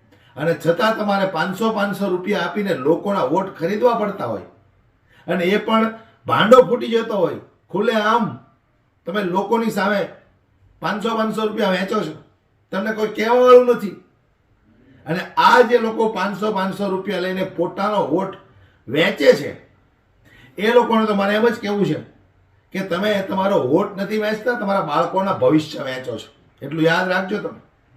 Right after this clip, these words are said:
દિલ્હીની અંદર અગિયારસો, અગિયારસો રૂપિયા ખુલ્લે આમ વેચતા હતા. અરવિંદ કેજરીવાલે સોશિયલ મીડિયાની અંદર સ્પષ્ટ કીધું કે ભારતીય જનતા પાર્ટીના એક નેતાના ઘરે કરોડો રૂપિયા પડ્યા છે, લોકોને વેચવા માટે આપ્યા છે,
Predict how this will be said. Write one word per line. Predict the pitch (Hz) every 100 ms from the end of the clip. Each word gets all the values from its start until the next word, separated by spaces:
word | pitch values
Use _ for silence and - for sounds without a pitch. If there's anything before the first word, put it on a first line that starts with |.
| _ _ _ - - 131
દિલ્હીની | 185 254 262 262 247
અંદર | 240 214
અગિયારસો, | 196 220 220 - 214
અગિયારસો | 185 214 208 196
રૂપિયા | 190 208 196 175
ખુલ્લે | 185 190
આમ | 165 165
વેચતા | 147 143 123 -
હતા. | - _ _ _ - -
અરવિંદ | 156 226 247 -
કેજરીવાલે | 214 214 226 196 175 175 185 190 - -
સોશિયલ | - 202 196 247 226
મીડિયાની | 220 220 208 196
અંદર | 185 185
સ્પષ્ટ | 185 - 220 - 240 220
કીધું | 185 160 - _ _ - -
કે | 185
ભારતીય | 127 135 190 - 262
જનતા | 196 196 - 208 202
પાર્ટીના | 170 170 175 170 175 -
એક | 170 - 131
નેતાના | 139 139 190 196 160
ઘરે | 127 165 - -
કરોડો | 165 220 240
રૂપિયા | 208 196 190 151 117
પડ્યા | 113 98 92
છે, | - - - - -
લોકોને | 127 175 202 202 196
વેચવા | 156 180 240 233
માટે | 240 240 208
આપ્યા | 160 -
છે, | -